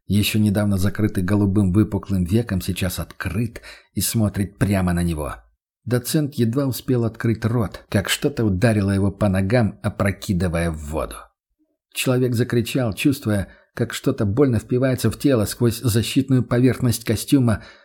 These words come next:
но тут же понял, что у него нет сил закричать и даже вздохнуть. Боль, охватившая его и на мгновение показавшаяся всеобъемлющей, вдруг отступила, сменившись абсолютным и полным онемением.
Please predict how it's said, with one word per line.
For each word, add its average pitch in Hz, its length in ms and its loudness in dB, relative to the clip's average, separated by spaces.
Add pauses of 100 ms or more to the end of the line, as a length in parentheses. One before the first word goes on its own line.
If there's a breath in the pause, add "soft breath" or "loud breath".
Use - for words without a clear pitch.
(160 loud breath)
но 113 80 2
тут 143 180 2
же 123 100 2
понял, 127 460 0
что - 200 0
у 131 160 0
него 131 240 4
нет 127 300 2
сил 117 220 0
закричать 113 840 -2 (180)
и 120 80 0
даже 113 220 2
вздохнуть. 104 720 0 (500 soft breath)
Боль, 98 540 2
охватившая 113 720 -2
его 110 460 2 (320 loud breath)
и 117 80 2
на 120 100 4
мгновение 113 560 2
показавшаяся 107 800 -2
всеобъемлющей, 101 1000 0 (220)
вдруг 139 280 0
отступила, 127 800 0 (100)
сменившись 123 600 0
абсолютным 117 800 -2
и 117 120 -2
полным 113 600 2
онемением. 107 800 2